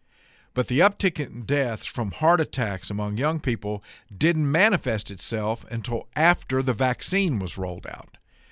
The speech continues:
You remember we had covid before we had the vaccine, and we didn't see this increase in heart attacks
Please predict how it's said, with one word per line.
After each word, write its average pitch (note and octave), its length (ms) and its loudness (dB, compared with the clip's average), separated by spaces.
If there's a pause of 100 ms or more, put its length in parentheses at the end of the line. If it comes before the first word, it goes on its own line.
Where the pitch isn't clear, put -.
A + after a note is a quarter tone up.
(240)
You C3 100 4
remember F3+ 320 4
we E3+ 180 2
had D#3+ 220 0
covid A2 540 -4 (760)
before E3 320 0
we C#3 140 2
had B2+ 260 2
the A2+ 60 0
vaccine, B2 720 0 (1120)
and B2+ 200 4
we E3 100 6
didn't E3+ 300 0
see A3 320 -2
this C3+ 480 -4 (320)
increase C3+ 960 -2 (400)
in B2+ 120 -4
heart F3 280 2
attacks C3 500 0